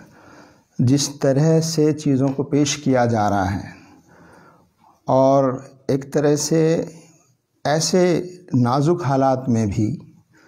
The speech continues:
जबकि पूरे देश को एकजुट होकर इस महामारी का और इस चुनौती का मुकाबला करना चाहिए, कुछ लोग और कुछ ताकतें इस माहौल को भी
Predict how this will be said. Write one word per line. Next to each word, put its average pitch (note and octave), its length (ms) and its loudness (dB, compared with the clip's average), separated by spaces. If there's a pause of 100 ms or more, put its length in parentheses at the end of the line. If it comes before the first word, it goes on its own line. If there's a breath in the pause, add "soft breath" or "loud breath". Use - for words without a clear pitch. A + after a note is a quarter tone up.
(360 soft breath)
जबकि C#3 280 0
पूरे C3 300 2
देश C3 420 0
को C#3+ 200 0
एकजुट D3+ 680 0
होकर C3 680 -4
इस C3+ 200 -2
महामारी A#2+ 600 2
का A2 240 -2
और B2 200 0
इस A#2 280 -4
चुनौती B2 440 2
का B2+ 120 -2
मुकाबला A2+ 520 0
करना A2+ 340 -2
चाहिए, F#2 420 -2 (1300 loud breath)
कुछ D#3+ 240 2
लोग D3+ 340 4
और D#3 120 2
कुछ D3 320 -4
ताकतें C3 680 -2 (460)
इस D#3+ 200 -4
माहौल D3+ 520 2
को E3 240 -2
भी C#3+ 280 2